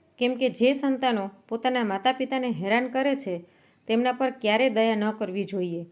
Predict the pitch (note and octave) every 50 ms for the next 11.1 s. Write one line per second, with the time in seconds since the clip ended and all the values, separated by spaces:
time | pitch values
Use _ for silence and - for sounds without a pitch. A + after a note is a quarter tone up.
0 | _ _ _ _ _ _ _ _ - A3 A#3 A#3 A#3 A#3+ B3 B3+ C4 C4 A3+ G3+
1 | F#3 F#3 - - _ _ _ _ _ _ - A#3 A#3+ B3 A#3+ D4 C#4+ - C4+ C4
2 | C4 C4 B3+ - - G#3 G#3 C4 C4 C4+ C#4 C4 C4 B3+ A3+ G3+ G3+ G3 - -
3 | _ _ _ - A#3 A3+ F#3+ A3 A3 A3 A3+ B3+ B3+ B3 B3 A#3+ A#3 A#3 A3+ B3
4 | B3+ A#3 A3 F#3+ F3+ - - - _ _ _ _ _ F#3 A3+ C#4+ C#4+ - A#3 A#3+
5 | B3 B3 C4 C4 C4+ B3 A#3+ A#3 A#3+ B3 A#3 G#3+ F#3+ F#3+ - - - _ _ _
6 | _ - A3+ A3 B3 B3+ B3+ A#3+ A3 G#3 G#3+ B3+ B3+ B3 B3 A#3+ - B3+ B3 B3
7 | A#3 G#3 G#3 - B3 B3 A#3+ A#3 A#3+ - A3 A3 A3+ A3+ A#3 A#3+ A3+ A#3 A#3 A#3+
8 | B3+ B3 B3 - F#3+ F3 F3 F3 - _ _ _ _ _ _ G#3 G3+ G#3 G#3 G#3+
9 | A#3 A#3 A#3 - - B3 A3 A3 - - _ _ _ _ _ _ _ _ _ -
10 | A#3 B3 C4 C4+ C#4 C4+ C4+ - A#3+ A#3 - C#4+ C4 B3 B3+ C4 B3+ B3+ A3+ G3
11 | G3+ G#3